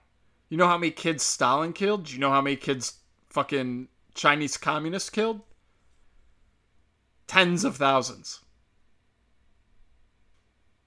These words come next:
So I don't, <laughs> I really don't care. Like, it's, I wish I could be here, "Oh, thoughts and prayers, it's so sad." No, I'm done with it.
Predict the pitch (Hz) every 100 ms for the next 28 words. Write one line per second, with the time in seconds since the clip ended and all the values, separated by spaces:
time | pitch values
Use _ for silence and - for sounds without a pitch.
0 | _ _ _ _ _ _ - 180 170 180
1 | 190 185 _ _ _ _ - - - -
2 | - 220 _ _ - 156 - 208 180 226
3 | 196 180 - 180 165 113 _ _ _ _
4 | - _ _ _ _ - 151 - - 170
5 | - - 196 - 147 180 185 180 175 151
6 | 170 165 170 165 170 165 - 156 156 147
7 | - - 156 151 151 143 151 143 139 135
8 | 123 - 147 139 - 135 139 156 _ _
9 | _ _ 180 185 - - _ _ 156 151
10 | 170 147 117